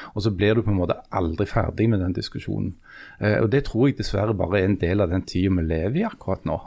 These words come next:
Altså, du har jo hatt tilsvarende diskusjoner for eksempel på, på litteratur,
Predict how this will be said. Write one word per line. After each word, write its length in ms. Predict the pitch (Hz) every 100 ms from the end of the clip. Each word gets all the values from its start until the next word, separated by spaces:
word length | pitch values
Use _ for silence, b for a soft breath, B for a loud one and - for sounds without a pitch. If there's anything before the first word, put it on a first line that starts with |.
| -
Altså, 200 | 107 113
du 80 | 117
har 220 | 104 104
jo 80 | 139
hatt 220 | 160 143 -
tilsvarende 540 | 95 92 - 131 104
diskusjoner 500 | 95 - - 90 95
for 160 | - 80
eksempel 400 | 87 85 - 80
på, 220 | - 82 80 b b b -
på 80 | 95
litteratur, 640 | - - - 92 90 -